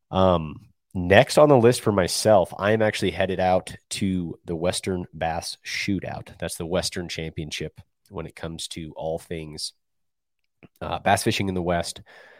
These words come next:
Really cool. Rick Pierce, Ken Ma, if you haven't heard, and the Apex Bass guys, they've basically gone in and created a Western Championship. Rick Pierce, it, it sounded like, kinda had this idea, but basically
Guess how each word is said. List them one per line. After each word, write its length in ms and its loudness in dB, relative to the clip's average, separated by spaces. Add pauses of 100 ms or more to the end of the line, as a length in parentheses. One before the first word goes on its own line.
(440)
Really 220 6
cool. 220 2
Rick 240 2
Pierce, 400 -2
Ken 240 2
Ma, 220 0
if 100 -8
you 80 -8
haven't 260 -2
heard, 380 -8 (160)
and 200 -10
the 240 -10
Apex 360 -8
Bass 320 -6
guys, 400 -4
they've 100 -8
basically 360 -4
gone 280 -4
in 180 -10
and 200 -16
created 720 -8
a 100 -10
Western 720 -4 (160)
Championship. 800 -10 (2000)
Rick 600 6 (160)
Pierce, 360 2
it, 160 0
it 140 -6
sounded 300 2
like, 160 -4
kinda 180 -2
had 160 -6
this 160 -6
idea, 460 -6
but 180 -10
basically 800 -2